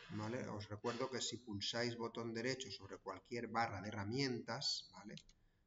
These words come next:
Pulsando botón derecho nos salen todas las barras de herramientas que ahora mismo tenemos activas. Todas, estas son todas las barras de herramientas que tiene autocad. ¿Lo veis?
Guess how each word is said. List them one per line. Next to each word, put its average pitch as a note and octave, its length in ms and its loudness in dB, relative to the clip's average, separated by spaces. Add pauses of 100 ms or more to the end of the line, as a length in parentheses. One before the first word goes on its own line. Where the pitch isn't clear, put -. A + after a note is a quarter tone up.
(140)
Pulsando A2 360 -2
botón A#2 220 0
derecho A#2+ 240 2
nos A#2 160 -4
salen B2 320 -2
todas C3 220 6
las B2+ 140 4
barras C3 240 4
de B2+ 60 2
herramientas B2+ 480 0
que - 100 -10
ahora A#2+ 120 0
mismo B2+ 200 0
tenemos A2+ 360 -4
activas. G#2+ 560 -4
Todas, G#2+ 240 -6 (200)
estas - 200 -14
son B2 200 -6
todas A#2 160 0
las A#2 120 -2
barras A#2 260 0
de A2+ 60 -2
herramientas B2+ 580 -2 (480)
que - 100 -6
tiene A#2+ 200 2
autocad. A2+ 480 0 (1400)
¿Lo F#2 100 -12
veis? C3 480 0